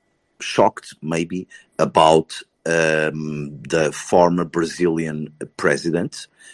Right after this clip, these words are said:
uh, Mister, uh, Luiz Inácio Lu-, da Silva, um,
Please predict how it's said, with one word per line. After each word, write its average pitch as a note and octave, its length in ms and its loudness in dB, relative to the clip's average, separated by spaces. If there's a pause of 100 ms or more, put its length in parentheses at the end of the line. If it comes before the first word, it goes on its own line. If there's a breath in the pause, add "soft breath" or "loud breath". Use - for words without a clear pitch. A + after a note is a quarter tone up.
(220 loud breath)
uh, C#2 520 -2
Mister, C#2+ 680 0 (160)
uh, B1 160 -2
Luiz D2+ 420 0
Inácio D2+ 640 -4 (180)
Lu-, D2+ 220 -2 (340)
da D2 120 2
Silva, D2+ 540 0 (680 loud breath)
um, D#2 1300 -2